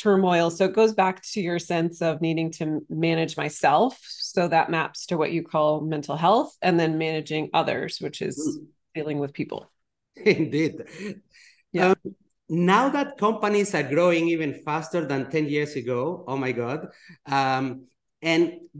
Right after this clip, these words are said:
Speaker 2: because of your experience, uh, you have dealt with quite well-known tech companies. Can you describe the type of atmosphere, the, the type of culture that these companies, uh, are having when,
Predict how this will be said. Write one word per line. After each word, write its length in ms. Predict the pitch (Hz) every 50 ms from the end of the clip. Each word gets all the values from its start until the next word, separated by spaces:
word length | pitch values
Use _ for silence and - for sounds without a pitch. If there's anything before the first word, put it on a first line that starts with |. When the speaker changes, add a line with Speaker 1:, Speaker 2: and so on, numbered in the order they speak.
| 135 190
Speaker 2:
because 360 | 190 180 - 196 226 247 240 277
of 100 | 269 277 262 190
your 100 | 156 135 123 -
experience, 800 | - - - - - 170 185 196 165 117 104 95 95 98 98 - - - -
uh, 240 | 127 127 123 123 123 131
you 80 | 147 143 143
have 180 | 151 143 147 123
dealt 280 | 139 139 143 143 143 147
with 280 | 135 143 131 123 120 - - _ _ _ _ _ _ _ _ _
quite 220 | - 135 131 135 - 117
well-known 520 | 123 123 123 123 123 123 123 123 123 123 123
tech 220 | 147 135 135 -
companies. 520 | - 160 156 156 160 170 175 196 226 240 - - - - - - - - _ _ -
Can 160 | 180 180 190
you 60 | 240
describe 640 | - - 262 254 - - - 160 151 151 160 180 170 147
the 140 | 139 123 - - 156
type 180 | 143 151 147 147 135
of 40 | - 117
atmosphere, 1040 | 107 98 110 117 113 110 - - - - - 190 196 190 160 123 107 101 90 92 95
the, 200 | 127 131 123 - -
the 80 | 123 117 - 156
type 140 | 156 151 -
of 100 | 127 - - - -
culture 300 | 185 208 196 196 - 139 110
that 120 | 110 107
these 160 | 127 135 131 - -
companies, 440 | 156 151 - 147 143 139 139 139 - - - _ _ _ _ _ _ -
uh, 340 | 123 127 127 123 123 123 120 - - - - 117
are 120 | 117 113 110 - -
having 560 | 160 180 190 214 185 147 120 117 131 123 117
when, 520 | 123 123 127 127 123 120 120 - - -